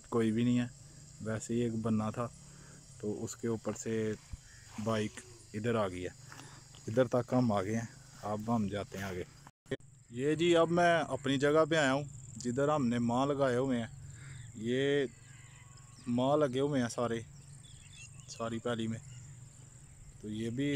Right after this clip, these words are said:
तैयार होने वाले हैं कुछ दिन, कुछ ही दिनों में। ये भी तैयार होने वाले हैं कुछ ही दिनों में। ये, ये देखें इसे फल लग गया हुआ है, ये check कर सकते हैं आप।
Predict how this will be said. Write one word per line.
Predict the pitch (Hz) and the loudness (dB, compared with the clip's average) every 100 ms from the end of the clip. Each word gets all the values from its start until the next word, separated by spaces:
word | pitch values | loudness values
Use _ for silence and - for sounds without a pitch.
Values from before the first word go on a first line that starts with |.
| 127 | 0
तैयार | 131 123 120 | 2 4 4
होने | 135 113 | 2 2
वाले | 107 120 | 0 0
हैं | 127 | -2
कुछ | 123 117 131 | -2 -6 -2
दिन, | 120 113 - | -2 -4 -6
कुछ | 117 - | -6 -4
ही | 139 123 | -2 0
दिनों | 113 120 | 0 0
में। | 117 117 - | 0 -4 -6
ये | 117 123 | -2 0
भी | 143 | 0
तैयार | 139 139 127 | 4 6 6
होने | 143 131 | 4 4
वाले | 117 123 | 4 4
हैं | 127 | 2
कुछ | 123 113 | -2 -2
ही | 127 | 0
दिनों | 120 120 | 2 2
में। | 120 117 - - - - 95 | 0 -4 -16 -20 -20 -14 -8
ये, | 113 127 131 120 - - - - 113 | -4 -2 -2 -4 -12 -20 -20 -18 -8
ये | 123 | -4
देखें | 135 139 - | 0 0 0
इसे | 147 151 - | 0 0 0
फल | 120 117 | 2 2
लग | 120 107 | 2 0
गया | 113 | 0
हुआ | 135 135 | 2 2
है, | 113 - - - - - - | -2 -8 -18 -18 -20 -18 -12
ये | 101 110 | -8 -6
check | - 104 | -6 -6
कर | - 104 | -6 -8
सकते | - - 104 | -10 -10 -10
हैं | |
आप। | 101 | -8